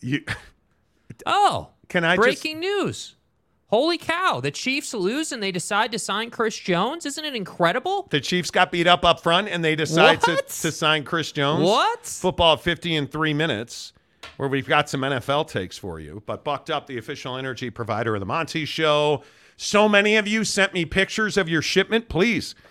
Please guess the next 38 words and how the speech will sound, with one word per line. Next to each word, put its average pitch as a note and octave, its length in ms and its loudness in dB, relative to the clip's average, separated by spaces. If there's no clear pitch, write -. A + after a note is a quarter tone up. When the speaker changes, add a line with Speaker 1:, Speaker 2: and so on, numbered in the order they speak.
Speaker 1:
tag F#3 280 4
me G3+ 120 -4
on F#3 140 0
Twitter F#3+ 340 0
and F3 120 0
Instagram. G#3 720 -2
You C#3 140 -4
guys, F3+ 600 4
I'm D3 160 2
t-, - 200 -6
the D3+ 80 2
buckshot F3+ 520 4
is D#3 120 0
a D3 40 -4
game D#3+ 300 0
changer. F3+ 540 0
I F3+ 360 6
shot E3 640 0
an C3+ 140 -4
eighty-one D#3 840 -2
at C3+ 160 -4
Canyons D3+ 480 -2
Golf C3 320 -2
yesterday. F2+ 540 -8
And C3 180 0
why C#3+ 220 6
did D#3+ 120 4
I D#3 120 6
do E3+ 160 -4
that? G3+ 200 2
Because C#3+ 280 -4
I B2+ 100 2
hit D#3+ 180 0
a D#3+ 60 -2
buckshot D#3+ 560 0
at D3+ 160 -2
the, D3+ 300 -2
uh, C3 400 4